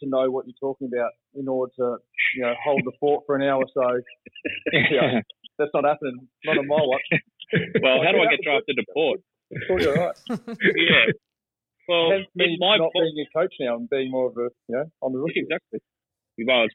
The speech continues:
Speaker 2: perfect. Now, for, like, player reviews, and I just, well, I actually, I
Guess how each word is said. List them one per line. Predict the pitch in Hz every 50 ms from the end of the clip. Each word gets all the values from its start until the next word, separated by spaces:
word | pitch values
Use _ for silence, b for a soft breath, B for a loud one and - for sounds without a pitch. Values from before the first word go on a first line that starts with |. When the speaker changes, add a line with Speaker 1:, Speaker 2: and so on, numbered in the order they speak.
| _ -
Speaker 2:
perfect. | - 139 175 - - 101 - - _ -
Now, | - 123 135 147 151 147 143 131 107 - - - -
for, | 170 165 165 - _ _
like, | - 147 143 - -
player | 170 170 190 175 147
reviews, | 117 117 127 135 131 -
and | 123 120
I | 127 131 135
just, | 131 - - _ _ _ _ _ _ _ _ _ _ _ _ _ _ _ _ _ -
well, | - 127
I | 131 139 151 156 151 151
actually, | 151 - - 156 139 131 131 131
I | 117 123 123